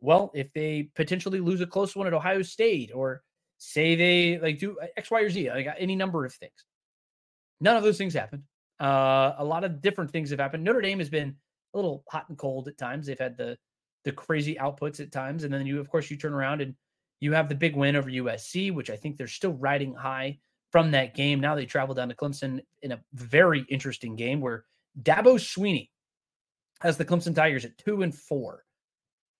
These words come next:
in the conference, which if you had told me that, Abe, before the season, I would have thought that a bomb went off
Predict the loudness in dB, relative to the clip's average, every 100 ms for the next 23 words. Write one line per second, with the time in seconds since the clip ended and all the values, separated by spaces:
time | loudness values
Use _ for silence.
0 | _ 4 4 2 -2 -4 -4 -18 -20 -20
1 | _ _ 0 2 2 -2 -12 _ _ -4
2 | -2 2 2 2 0 0 0 0 -4 -6
3 | -10 -14 _ _ -14 -14 -16 _ _ -8
4 | -4 -4 -4 -6 -8 -8 -12 -20 _ _
5 | _ _ 4 6 6 2 2 2 2 -2
6 | -6 -6 -2 -2 -2 -4 -4 -6 -8